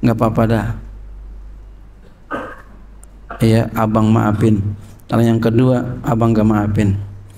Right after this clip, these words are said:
Tampangnya cakep jelek tuh. Cakep, maafin orang. Tapi sesungguhnya jelek. Kenapa? Beradu sama Nabi. Masya Allah. Jadi kalau ada bini yang kayak begitu,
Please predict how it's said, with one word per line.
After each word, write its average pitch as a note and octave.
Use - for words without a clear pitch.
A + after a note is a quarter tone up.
Tampangnya E3+
cakep B3
jelek G3
tuh. G#2+
Cakep, -
maafin D3+
orang. D#3
Tapi D3
sesungguhnya C#3+
jelek. D#3
Kenapa? F3+
Beradu C3
sama F3
Nabi. G#3+
Masya G2+
Allah. G2
Jadi E3+
kalau F3
ada D3+
bini F#3+
yang D#3+
kayak D3
begitu, F#3